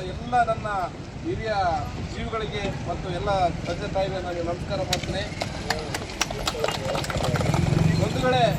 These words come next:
ಇವತ್ತು ದೇಶದಲ್ಲಿ ಮತ್ತು ರಾಜ್ಯದಲ್ಲಿ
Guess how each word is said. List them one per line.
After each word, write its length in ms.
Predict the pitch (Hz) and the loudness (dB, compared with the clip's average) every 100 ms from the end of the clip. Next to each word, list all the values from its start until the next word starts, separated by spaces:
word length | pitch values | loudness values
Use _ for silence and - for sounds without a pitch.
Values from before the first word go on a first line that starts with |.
| - - - - - - - - - | 0 -2 -2 -2 -2 0 0 0 0
ಇವತ್ತು 320 | - 240 240 233 202 - 330 311 330 320 320 311 - - - - - - - - - 349 | 0 0 0 0 -2 -4 -4 -2 -2 -4 -6 -4 -4 -4 -4 -6 -8 -8 -8 -6 -4 0
ದೇಶದಲ್ಲಿ 540 | - - - - 269 262 | 2 12 12 12 12 8
ಮತ್ತು 220 | 240 233 226 208 | 0 0 2 4
ರಾಜ್ಯದಲ್ಲಿ 560 | 240 247 247 233 233 | 4 4 0 2 0